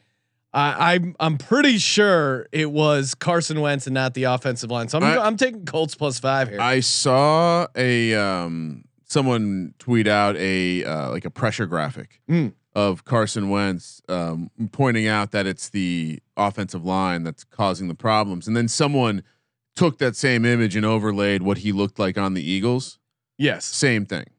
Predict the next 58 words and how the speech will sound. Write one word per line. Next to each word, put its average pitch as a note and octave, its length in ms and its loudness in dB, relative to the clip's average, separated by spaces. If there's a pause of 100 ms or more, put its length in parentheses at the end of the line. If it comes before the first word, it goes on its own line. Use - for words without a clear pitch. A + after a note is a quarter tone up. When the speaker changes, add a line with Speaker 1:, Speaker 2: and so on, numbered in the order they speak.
(240)
Speaker 2:
Pointing D3+ 360 2
out A#2+ 320 0 (140)
quarterbacks A2+ 560 0
sometimes G2+ 540 -2
create G2 340 -2
their F2+ 180 -6
own F2+ 180 -4
pressure. F2+ 460 -4
And D2+ 120 -8
in F#2 60 -4
this G2 200 -4
case, F2 300 -4
I F2 80 -2
think F#2+ 180 -4
we G#2 120 0
both, F2 300 -4 (380)
both F2+ 220 -4
believe F2 280 -4
that. D#2+ 180 -4
So G#2 80 -2
yeah, A2 220 2
I G2 80 0
think C3+ 120 0
you D#3+ 60 -6
gotta F3 160 -2
take E3+ 160 -6
the C#3 80 -8
points E3 320 -4
again. C#2+ 300 -10 (320)
Speaker 1:
Yeah, F3+ 160 2
it's C#3 120 -6
gonna G3+ 200 2
be F#3+ 60 4
a F#3 60 4
lot G#3 220 4
of G3+ 80 -2
simple F#3+ 460 0
play F3 260 2
action, D#3+ 800 0
a-, C#3+ 280 -6
and D#3+ 140 4
I F3+ 60 6
think G#3 160 2
Jonathan G#3+ 420 2
Taylor, D3+ 760 2 (520)
uh, A#2+ 260 -6
and, G3+ 240 2
and B3+ 220 2
Nyheim D#3+ 300 2
Hines, C#3+ 280 2
I C3+ 80 2
think, D#3+ 180 0
have D3+ 160 2
big D#3 200 0
Speaker 2:
Yeah. - 80 2
Speaker 1:
games. B2+ 260 0
And, E3+ 160 2
and E3+ 380 0